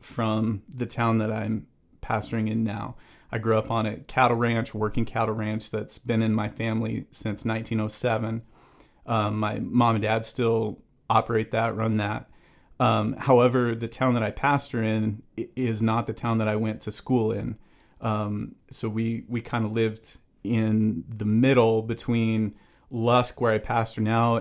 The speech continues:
and, uh, a bigger town called Torrington. And since I lived on the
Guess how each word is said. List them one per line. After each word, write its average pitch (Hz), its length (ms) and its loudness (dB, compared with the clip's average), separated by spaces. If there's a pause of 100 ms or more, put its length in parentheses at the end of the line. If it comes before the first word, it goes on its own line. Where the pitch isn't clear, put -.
and, 110 420 0
uh, 107 340 -4
a 107 80 -8
bigger 120 240 0
town 113 240 -2
called 110 220 -6
Torrington. 123 720 2 (560)
And 113 380 2
since 120 240 -2
I 127 100 4
lived 123 260 2
on 110 220 2
the 104 100 -4